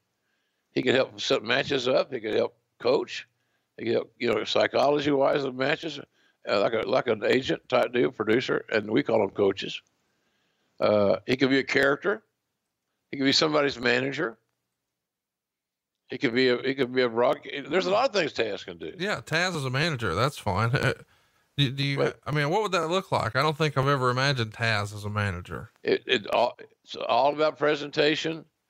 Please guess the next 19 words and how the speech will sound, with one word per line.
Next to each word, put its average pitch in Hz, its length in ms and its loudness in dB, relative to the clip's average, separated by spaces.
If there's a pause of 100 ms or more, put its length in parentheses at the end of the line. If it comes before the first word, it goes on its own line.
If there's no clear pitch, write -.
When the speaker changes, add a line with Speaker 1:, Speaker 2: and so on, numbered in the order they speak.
(400)
Speaker 1:
And 113 320 2 (220)
if 110 340 -14
you 113 340 -2
went 151 220 -2
to 127 100 0
him 131 200 2
and 131 100 0
said, 123 160 0
"Here's 139 180 0
what 139 100 -2
we 131 100 2
wanna 135 280 0
do. 143 460 0 (1080)
We 123 100 0
wanna 117 160 2
make 127 240 -2
you 120 100 2
a 110 40 -2
manager. 135 680 0